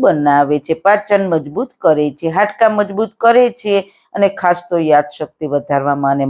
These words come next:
મગજને મજબૂત કરવામાં તો ખૂબ, ખૂબ ફાયદા કરે છે. કારણ કે મકાઈની અંદર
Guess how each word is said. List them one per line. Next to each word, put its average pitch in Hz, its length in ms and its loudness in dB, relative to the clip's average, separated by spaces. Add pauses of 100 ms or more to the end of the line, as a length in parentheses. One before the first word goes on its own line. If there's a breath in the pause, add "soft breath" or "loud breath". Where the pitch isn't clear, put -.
મગજને 135 400 0
મજબૂત 131 500 -4
કરવામાં 131 480 0
તો 135 80 -4
ખૂબ, 139 480 -4
ખૂબ 143 280 0 (200)
ફાયદા 135 420 2 (140)
કરે 135 280 2 (200)
છે. 135 160 -12 (1160)
કારણ 147 440 2
કે 185 80 4
મકાઈની 180 680 2
અંદર 180 340 4